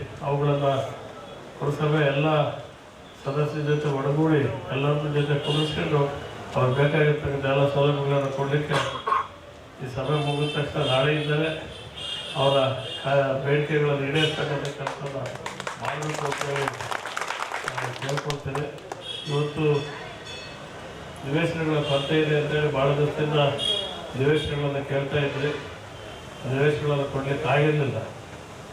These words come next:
ಇವತ್ತು ನಗರದ ಪೌರ ಕಾರ್ಮಿಕರಿಗೋಸ್ಕರ ಮೂರು ಎಕರೆ ಇಪ್ಪತ್ತು ಗುಂಟೆ ಜಮೀನನ್ನು ಈಗಾಗಲೇ ಸ್ವಾಧೀನಪಡಿಸ್ಕೊಂಡು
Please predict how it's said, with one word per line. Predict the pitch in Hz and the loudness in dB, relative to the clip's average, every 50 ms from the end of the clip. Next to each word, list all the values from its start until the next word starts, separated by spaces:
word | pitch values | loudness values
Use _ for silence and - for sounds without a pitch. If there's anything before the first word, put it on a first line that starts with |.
| - - - - | -14 -10 -6 -2
ಇವತ್ತು | 147 139 135 - 143 135 127 | 0 0 0 0 0 2 2
ನಗರದ | 131 131 131 143 143 147 143 147 143 143 139 135 - - - - - - - - - - - - - - - - - - - - - - - - - | 2 4 4 6 6 6 6 6 6 6 4 4 2 -4 -8 -12 -14 -16 -18 -18 -18 -18 -18 -18 -18 -18 -16 -16 -16 -16 -16 -16 -16 -16 -14 -6 0
ಪೌರ | 143 139 143 147 - | 2 2 2 2 2
ಕಾರ್ಮಿಕರಿಗೋಸ್ಕರ | 143 143 143 143 143 - - 147 143 139 143 147 143 - - 156 151 156 165 156 143 143 | 0 0 0 0 -2 -2 -2 -2 0 0 0 0 -2 0 0 2 2 2 2 2 2 2
ಮೂರು | 147 151 151 151 147 - - - - - - 143 | 4 4 4 4 2 0 -2 -6 -4 -2 -2 -2
ಎಕರೆ | 139 - 156 156 147 143 | 0 2 4 4 4 4
ಇಪ್ಪತ್ತು | 139 - - 151 143 - 143 | 2 2 0 0 0 0 0
ಗುಂಟೆ | 135 139 139 147 139 135 | -2 0 0 0 2 2
ಜಮೀನನ್ನು | 139 139 143 151 151 147 143 147 147 143 - - - - - - - - - - - - - - - | 2 4 4 4 4 4 4 4 4 2 2 0 -2 -8 -12 -14 -16 -16 -16 -14 -12 -12 -12 -8 -4
ಈಗಾಗಲೇ | 135 135 135 135 147 143 139 123 | -2 -2 0 2 2 2 2 0
ಸ್ವಾಧೀನಪಡಿಸ್ಕೊಂಡು | 135 135 139 151 151 151 143 139 143 135 131 - 151 147 135 139 151 | 0 0 2 4 4 4 4 4 2 0 0 0 -2 -2 0 2 0